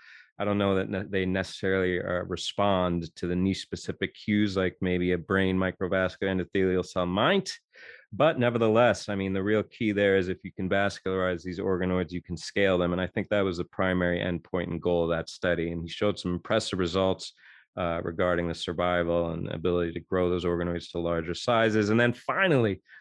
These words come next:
the reason why I stayed up and got into those plenaries in the first place was to see Lorenz Studer receive his I S S C R Achievement Award, which is well-deserved.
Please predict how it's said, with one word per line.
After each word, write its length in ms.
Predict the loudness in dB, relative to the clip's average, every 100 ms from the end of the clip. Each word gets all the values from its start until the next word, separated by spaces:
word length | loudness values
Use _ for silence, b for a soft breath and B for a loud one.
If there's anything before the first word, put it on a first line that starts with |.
| B -8
the 60 | 0
reason 300 | 0 2 2
why 160 | 2
I 40 | 0
stayed 460 | -2 -2 2 4
up 280 | 6 4 2
and 160 | -4 -2
got 260 | 0 0
into 240 | -2 -8 -4
those 220 | -2 -2
plenaries 400 | -2 0 2 0
in 60 | -2
the 60 | -2
first 300 | 0 0 0
place 260 | 0 0 -2
was 140 | -10
to 140 | -12
see 280 | -10 -2 0
Lorenz 520 | 2 2 2 0 -2
Studer 340 | 2 4 6 4
receive 360 | 0 -2 -4
his 140 | -4 -6
I 200 | 0 2
S 180 | 2 0
S 160 | -4 -2
C 140 | 0
R 120 | 0 0
Achievement 520 | -4 -2 0 2 2
Award, 440 | 0 2 2 0 -6 B B B -12
which 180 | -6
is 160 | -4 -2
well-deserved. 840 | 2 4 4 2 2 2 2 0